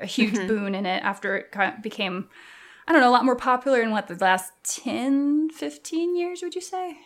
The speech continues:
Speaker 2: Yeah, and then you have, like, Stranger Things on Netflix, right? So that's kind of put a spotlight on, on D and D and has, you know, it's a little bit more mainstream. There's a new Dungeons and Dragons movie coming out.
Speaker 1: <laughs> But to be fair,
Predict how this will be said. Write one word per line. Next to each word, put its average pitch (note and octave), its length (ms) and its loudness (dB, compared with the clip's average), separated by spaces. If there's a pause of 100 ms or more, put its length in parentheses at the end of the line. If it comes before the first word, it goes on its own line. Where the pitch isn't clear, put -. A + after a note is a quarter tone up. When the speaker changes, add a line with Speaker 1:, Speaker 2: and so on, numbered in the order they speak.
(140)
Speaker 2:
Yeah, A#3 280 10
and G#3 100 6
then A3 100 6
you A3 120 4
have, G3+ 440 6
like, F#3 220 6
Stranger F#3+ 360 2
Things F3+ 280 -2
on E3 100 0
Netflix, - 500 0
right? D#3+ 300 2
So F3+ 80 -2
that's D#3+ 260 4
kind E3 280 -2
of E3 400 -2
put F3 160 2
a E3+ 60 4
spotlight E3 580 2
on, D#3+ 260 -2
on E3 160 -2
D D#3+ 180 -4
and D#3 120 -4
D D#3 460 -4
and D#3 260 -10 (640)
has, E3+ 360 4
you F3+ 120 -2
know, D#3+ 80 0
it's D3+ 140 -6
a - 20 -4
little D#3+ 100 2
bit D#3+ 120 2
more D#3+ 120 0
mainstream. D3+ 600 -6
There's E3 160 -4
a F3 40 -6
new E3+ 140 -2
Dungeons E3 300 0
and E3 100 -2
Dragons D#3 400 -2
movie D#3+ 280 -6
coming - 340 -8
out. - 400 -4
Speaker 1:
<laughs> - 680 -4
But B3+ 180 4
to D4+ 100 0
be F4 160 6
fair, B3+ 640 6